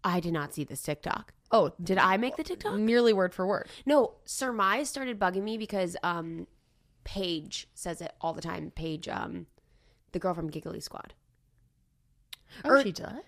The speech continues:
Speaker 1: Well, I don't know if she says it all the time. I heard her say it twice, which is a lot.
Speaker 2: That is a lot for how
Speaker 1: And
Speaker 2: many
Speaker 1: then
Speaker 2: times you've
Speaker 1: I
Speaker 2: heard her
Speaker 1: had
Speaker 2: say stuff.
Speaker 1: heard a different podcast, somebody say it.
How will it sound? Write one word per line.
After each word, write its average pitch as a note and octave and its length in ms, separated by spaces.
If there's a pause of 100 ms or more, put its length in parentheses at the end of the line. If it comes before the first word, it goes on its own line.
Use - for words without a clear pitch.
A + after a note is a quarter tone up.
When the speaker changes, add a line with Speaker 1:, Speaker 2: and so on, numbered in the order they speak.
Speaker 1:
Well, D#4+ 200
I C#4+ 100
don't F#4 100
know G#4+ 100
if F#4+ 60
she G3+ 220
says A#3 200
it C4+ 40
all C4 120
the - 80
time. C#4+ 180
I G3+ 80
heard A3+ 160
her C4+ 60
say B3 160
it - 80
twice, - 500 (140)
which G#3+ 160
is A3 100
a A3+ 60
lot. - 460
Speaker 2:
That A3+ 140
is B3 80
a G#3+ 60
lot E3+ 260
for D#3+ 220
how E3 160
Speaker 1:
And F#3 120
Speaker 2:
many B3+ 100
Speaker 1:
then A#3 200
Speaker 2:
times - 40
you've A3+ 80
Speaker 1:
I A3+ 60
Speaker 2:
heard A3 80
her A3 60
Speaker 1:
had A3 120
Speaker 2:
say - 60
stuff. G#3+ 120
Speaker 1:
heard G#3 600
a F#3 40
different G#3 400
podcast, F3 380
somebody D#3 340
say G2+ 320
it. - 100